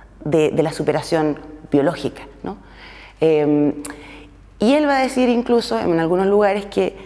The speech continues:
la enfermedad o el impedimento permiten que uno pueda tener una suerte de salud más elevada, es decir, una salud que no, que no acoja,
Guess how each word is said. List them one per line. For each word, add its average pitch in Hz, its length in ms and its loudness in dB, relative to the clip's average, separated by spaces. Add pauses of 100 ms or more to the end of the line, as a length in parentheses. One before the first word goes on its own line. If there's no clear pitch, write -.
(220)
la 175 100 2
enfermedad 175 760 0
o 180 120 0
el 170 60 0
impedimento 175 580 0
permiten 202 560 -2
que 190 80 -2
uno 190 140 0
pueda 190 280 -2
tener 185 240 -4
una 185 140 -4
suerte 190 320 -6
de - 60 -8
salud 175 380 0
más 175 220 0 (180)
elevada, 156 600 0 (480)
es 156 80 2
decir, 185 320 0 (460)
una 214 200 2
salud 214 320 0
que - 160 -4
no, 208 160 4 (380)
que 220 100 2
no 285 380 0 (520)
acoja, 185 680 0